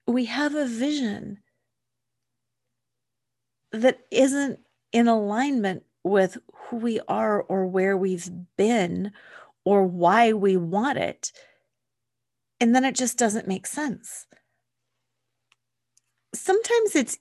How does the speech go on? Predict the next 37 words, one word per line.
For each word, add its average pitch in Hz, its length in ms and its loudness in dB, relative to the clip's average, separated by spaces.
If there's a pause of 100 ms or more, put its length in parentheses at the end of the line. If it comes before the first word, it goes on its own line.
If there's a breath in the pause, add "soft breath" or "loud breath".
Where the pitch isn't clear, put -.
easy 220 400 0
to 220 160 -4
see 190 400 0
things 180 360 -4
in 165 100 -2
the 165 80 -2
physical. - 560 -8 (760 loud breath)
It's 226 140 2
harder 254 460 4
to 311 160 -2
see 202 340 0
them, 190 440 2 (500 soft breath)
you 214 180 2
know, 196 420 2 (340 loud breath)
in 196 160 4
our 170 120 6
heads 175 560 2
as 170 120 -8
an 175 140 -6
abstract 175 600 -4
concept, 190 440 -4
it's - 220 -8
easier 226 360 0
to 214 100 -6
see 196 220 -4
'em 180 180 -2
in 165 80 -6
the 151 100 -6
physical. - 480 -12 (1800 loud breath)
I 302 40 6
want 349 140 6
you 359 100 4
to 370 80 -2
think 277 180 -2
about 196 480 4
whatever 208 380 2
sport - 720 -2